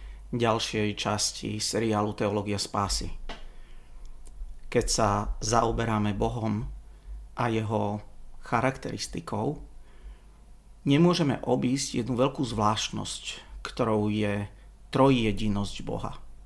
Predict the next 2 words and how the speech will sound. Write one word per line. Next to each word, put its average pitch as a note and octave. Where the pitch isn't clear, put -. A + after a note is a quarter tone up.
S -
touto C#3+